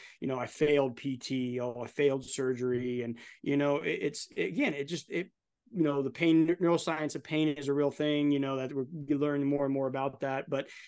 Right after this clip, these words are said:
you know, certainly people that go chronic with, with these back conditions, and there's some fundamental chemical changes in the brain, and it makes them more prone to having more symptoms and being more fearful of movement, more fearful of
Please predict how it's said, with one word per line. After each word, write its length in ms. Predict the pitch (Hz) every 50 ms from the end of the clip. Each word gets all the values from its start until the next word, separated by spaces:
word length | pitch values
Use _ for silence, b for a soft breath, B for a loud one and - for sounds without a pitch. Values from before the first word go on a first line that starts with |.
| B B
you 160 | - 147 143
know, 180 | 139 139 135
certainly 380 | 127 - - 165 160 151 147 135
people 420 | - - - 160 147 - 147 143
that 340 | 139 135 127 135 135 - - 151
go 200 | 139 147 151 147
chronic 500 | - - - 147 175 226 185 135 - - - - -
with, 280 | 156 143 139 - - -
with 260 | 151 143 139 135 135
these 180 | - 156 147 127
back 400 | 127 139 135 151 180 - - -
conditions, 640 | - 151 143 139 - - 131 127 127 127 - - b b b b b b b
and 100 | - 135
there's 200 | 139 139 127 -
some 120 | - 135
fundamental 340 | - 151 151 151 156 156 151
chemical 380 | 151 - 156 165 156 - 175 165
changes 400 | - - 170 185 185 170 151 170
in 60 | 170
the 60 | 165
brain, 460 | 151 151 147 156 226 254 185 165 143
and 100 | 135 131
it 100 | 135 143
makes 280 | 135 131 151 147 - -
them 120 | 175 165
more 220 | 156 156 156 165 160
prone 540 | - - - 156 165 196 196 156 147 139 120 - -
to 320 | - 143 143 143 143 143 143 b b b b _ _ _ b b b b b
having 420 | b - - 135 156 170 175 160 151
more 280 | 143 139 139 135 131
symptoms 680 | 127 - 143 135 127 117 - 127 127 120 120 123 120 117
and 140 | 123 120 123
being 180 | 143 143 147
more 180 | 147 151 160 156
fearful 540 | 151 - 170 180 202 190 196 - 156 131 127
of 80 | 120
movement, 360 | 117 135 131 120 127 127 131 131
more 160 | 143 147 147
fearful 580 | - - - 170 175 190 185 - 165 147 147
of 160 | 139 135 131